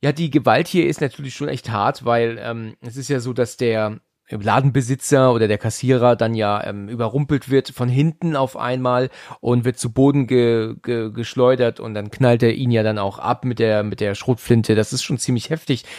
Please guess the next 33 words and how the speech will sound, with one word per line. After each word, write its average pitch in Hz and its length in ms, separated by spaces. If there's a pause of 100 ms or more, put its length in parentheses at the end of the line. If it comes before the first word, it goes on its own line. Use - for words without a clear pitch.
Das 123 200
kriegen 165 260
wir 147 120
zwar - 180
nicht 123 200
ganz 151 220
so 131 100
krass - 320
zu 135 100
sehen, 127 380 (260)
also 123 440
es - 260
wird 147 120
dann 139 140
verdeckt 120 440
von 120 220
einem 104 80
Regal, 113 540 (320)
aber, 117 420
ähm, 110 180
natürlich 113 360
spritzt - 260
das 117 140
Blutbild 123 320
an 117 160
die 113 160
Decke 127 420
und 107 220
das - 240
ist - 160
schon 208 240
heftig. 113 580
Also 120 460